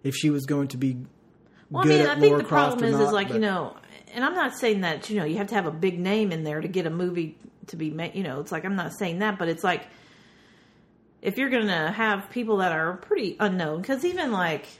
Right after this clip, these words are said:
Speaker 2: you know, her dad is a kind of known actor. You know, you recognize him, but you don't.
Speaker 1: Y-, yeah. I mean, well, th-, they're all, I mean, like,
Speaker 2: You
Speaker 1: a lot of the characters in here are, are kind of like that. You, you,
Speaker 2: I mean,
Speaker 1: you
Speaker 2: you know the other
Speaker 1: recognize
Speaker 2: guy
Speaker 1: them
Speaker 2: from
Speaker 1: from
Speaker 2: the
Speaker 1: things.
Speaker 2: Justified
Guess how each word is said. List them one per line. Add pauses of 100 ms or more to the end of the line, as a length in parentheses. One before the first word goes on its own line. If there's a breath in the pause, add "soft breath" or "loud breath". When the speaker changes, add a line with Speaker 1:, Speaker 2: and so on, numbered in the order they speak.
(160)
Speaker 2:
you
know,
her
dad
is
a
kind
of
known (260)
actor. (100)
You
know,
you
recognize
him,
but
you
don't.
Speaker 1:
Y-, (140)
yeah. (100)
I
mean,
well,
th-,
they're
all,
I
mean,
like, (420)
Speaker 2:
You
Speaker 1:
a
lot
of
the
characters
in
here
are, (100)
are
kind
of
like
that.
You,
you,
Speaker 2:
I
mean,
Speaker 1:
you
Speaker 2:
you
know
the
other
Speaker 1:
recognize
Speaker 2:
guy
Speaker 1:
them
Speaker 2:
from
Speaker 1:
from
Speaker 2:
the
Speaker 1:
things.
Speaker 2:
Justified